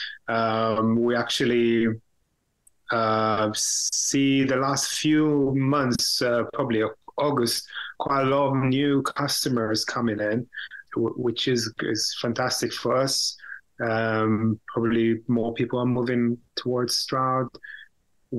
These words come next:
We were part of a big tea show as well, so I think, uh, um, that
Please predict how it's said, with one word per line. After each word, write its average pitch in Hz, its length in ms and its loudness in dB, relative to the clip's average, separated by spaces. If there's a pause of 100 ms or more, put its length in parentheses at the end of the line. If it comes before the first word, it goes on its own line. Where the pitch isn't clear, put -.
We 123 320 2
were 127 460 2
part 147 280 0
of 120 140 0
a 113 260 0
big 123 300 0 (180)
tea 120 240 2
show 110 320 0 (100)
as 107 240 0
well, 110 380 0
so 117 160 -4
I 104 80 -2
think, 110 460 -4 (180)
uh, 104 500 -2 (840)
um, 104 600 -2 (120)
that 113 320 -4